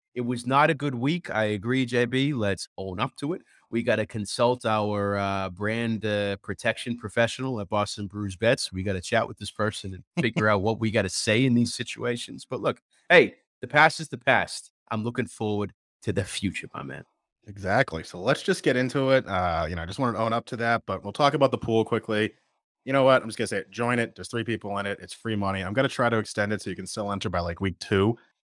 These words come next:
Speaker 2: Um, could be advantage, disadvantage, depending if you win or lose week one or two, I guess. But join it.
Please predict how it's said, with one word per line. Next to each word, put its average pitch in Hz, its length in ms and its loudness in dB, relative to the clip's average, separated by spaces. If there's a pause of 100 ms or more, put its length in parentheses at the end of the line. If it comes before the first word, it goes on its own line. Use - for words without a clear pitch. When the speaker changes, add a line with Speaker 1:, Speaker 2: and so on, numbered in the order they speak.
(200)
Speaker 2:
Um, 87 320 2 (240)
could 98 120 -6
be 92 120 -2
advantage, 90 420 -4
disadvantage, 92 520 -6
depending 85 280 -6
if 87 120 -8
you 90 80 -6
win 87 120 -4
or 85 120 -6
lose 113 240 0
week 120 180 0
one 120 100 4
or 117 60 6
two, 120 220 0
I 117 80 2
guess. 113 320 0
But 87 320 -2 (560)
join 120 260 6
it. - 240 6